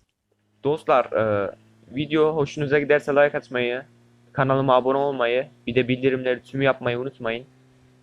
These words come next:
Bildirimleri tüm yaparsanız zaten attığım her videonun bildirimini alırsınız. E, iki üç günde bir video atıyorum. Onları da bir beş on dakikanızı ayırıp sonuna kadar izlerseniz beni çok fazla desteklemiş olursunuz.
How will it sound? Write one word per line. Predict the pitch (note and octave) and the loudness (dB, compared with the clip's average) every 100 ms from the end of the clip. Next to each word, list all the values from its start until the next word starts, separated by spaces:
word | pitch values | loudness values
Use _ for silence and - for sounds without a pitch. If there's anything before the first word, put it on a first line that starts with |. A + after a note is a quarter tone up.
| - | -4
Bildirimleri | C#3+ D3 D3+ D3+ D3 | -2 0 0 0 -2
tüm | - D3+ | -4 0
yaparsanız | D3 D3 C#3 D3 C3 | 2 2 0 -2 0
zaten | C3+ C3+ C#3+ C3+ - _ - - | 2 2 0 -6 -12 _ -20 0
attığım | C3 C3 C#3+ | 0 2 2
her | D3 C#3+ | 4 2
videonun | C3+ C3 C3 B2+ | 2 -2 -2 -2
bildirimini | C3 B2+ B2+ A#2+ | -2 -2 -2 0
alırsınız. | B2 C#3+ C#3 C3 C#3+ - _ _ _ _ _ _ _ _ _ - | 0 0 -4 -8 -10 -14 _ _ _ _ _ _ _ _ _ -10
E, | A2 G#2+ G#2+ - | -6 -6 -8 -6
iki | C#3+ F3+ | -4 -2
üç | E3+ | -2
günde | - F3 E3+ | -2 0 2
bir | E3+ | 0
video | D#3 C3 A#2+ | 0 2 2
atıyorum. | - C3+ D3 | 2 -2 0
Onları | D3+ D3+ D3 C#3+ | 0 2 2 4
da | C3+ | 0
bir | C#3 | 2
beş | D3 D3 | 0 0
on | C#3+ | -2
dakikanızı | C#3 C3+ C3 C3 | -2 -2 -2 2
ayırıp | C3 A#2+ - | 2 0 -6
sonuna | C#3 C#3 | -4 -2
kadar | C#3 B2 | 0 0
izlerseniz | A#2+ C3 C3 - B2+ B2+ A2 | 0 0 0 -2 -12 -10 -6
beni | B2+ C3 | -6 -4
çok | - D3 | -4 -4
fazla | - B2 A2+ | -2 -2 -2
desteklemiş | A2+ - A#2+ C3+ C3+ C#3+ | -6 -6 -6 -4 -4 -6
olursunuz. | B2 A2+ C3+ C3 - | -8 -10 -12 -14 -16